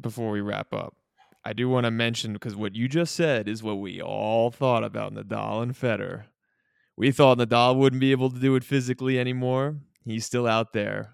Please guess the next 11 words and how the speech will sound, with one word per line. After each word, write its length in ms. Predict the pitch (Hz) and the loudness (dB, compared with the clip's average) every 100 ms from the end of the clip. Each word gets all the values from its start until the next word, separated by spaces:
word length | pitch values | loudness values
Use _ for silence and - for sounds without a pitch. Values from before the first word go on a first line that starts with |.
| - | -10
And 240 | 104 101 | -8 -8
unfortunately, 760 | 101 101 127 127 - 127 127 127 | -10 -4 0 0 0 -4 -2 -4
our 380 | 110 107 104 98 120 _ _ | -4 -4 -4 -8 -18 _ _
beloved 460 | 117 113 113 110 113 | -4 -2 -2 -4 -2
Roger 560 | 107 110 110 117 127 - | 0 0 0 -2 -4 -8
is 160 | 110 | -6
now 160 | 104 104 | -4 -4
retired. 640 | 107 151 117 107 110 123 - _ _ _ _ | -4 -2 0 0 -2 -6 -14 _ _ _ _
But 220 | 104 101 | -6 -4
do 100 | 110 | -4
not 420 | 107 107 107 107 | -2 -2 0 -2